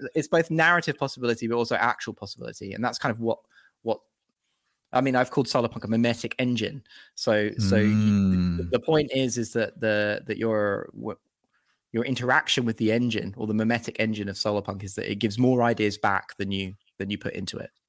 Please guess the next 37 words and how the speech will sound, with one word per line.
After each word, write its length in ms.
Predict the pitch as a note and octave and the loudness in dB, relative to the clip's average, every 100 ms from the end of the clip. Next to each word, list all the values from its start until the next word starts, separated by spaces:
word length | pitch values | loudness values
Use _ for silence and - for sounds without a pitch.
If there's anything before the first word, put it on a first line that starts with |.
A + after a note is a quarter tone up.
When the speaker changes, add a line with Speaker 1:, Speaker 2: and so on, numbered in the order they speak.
| _ _ _ _ _ _ | _ _ _ _ _ _
Speaker 2:
That's 240 | - D3 - | -12 -6 -2
amazing, 360 | C3+ F3 A#2+ | 0 2 4
which 180 | A2 B2+ | 4 2
is 80 | B2+ | 2
the 60 | D#3+ | 4
most 200 | D3+ - | 4 4
regenerative 640 | B2 D3+ D3 B2 A#2+ G#2 | 4 4 4 4 4 4
idea. 480 | G#2 G2+ A2+ A2 G#2 - - - - _ | 4 4 4 4 2 -4 -20 -20 -20 _
You 60 | D3 | 2
know, 80 | G#2+ | 4
that's 240 | C#3 C3+ | 4 4
regeneration, 640 | C3 C#3+ C#3+ D#3 C#3 G#2 | 4 4 4 4 4 0
full 180 | F2+ C#3 | 2 2
stop. 380 | C3 - F#3 G#2+ | 4 2 0 4
Gi-, 180 | C3+ - | 2 2
giving 240 | B2+ C3 C3+ | 2 4 6
Speaker 1:
Yeah. 100 | B2 | 4
Speaker 2:
more, 400 | B2 B2 B2+ A2+ | 4 4 2 -2
harvesting 560 | - C3 C3+ C3+ C3 B2+ | 0 2 2 2 2 2
more 180 | B2+ B2+ | 4 2
than 160 | B2+ | 2
you, 320 | B2 B2 B2+ A#2+ - - - _ _ _ _ | 2 2 2 0 -8 -20 -20 _ _ _ _
oh 100 | C3+ | 4
no, 160 | B2+ A#2+ | 6 6
gi-, 200 | G#2 C3 | 4 2
giving 280 | A2 C#3 B2+ | 4 6 6
more 160 | A#2 | 6
than 100 | A#2 | 4
you 320 | A#2+ A#2+ A#2+ A#2 - - - | 4 4 4 0 -8 -12 -8
take 240 | - C3 D#3+ | 0 2 2
out. 240 | E3+ F2 - _ _ _ _ _ _ _ - | 0 -2 -6 _ _ _ _ _ _ _ -4
Amazing. 420 | G#2 A2 A2 F#2 | 2 4 4 4
Speaker 1:
Yeah. 160 | D#3 F2+ - _ _ _ _ - | 4 2 -8 _ _ _ _ -2
Yeah. 220 | C#3 A#2+ - _ - | 2 2 0 _ 2
A 100 | B2+ | 4
re-, 120 | C3 | 4
a, 200 | A#2+ B2 | 2 0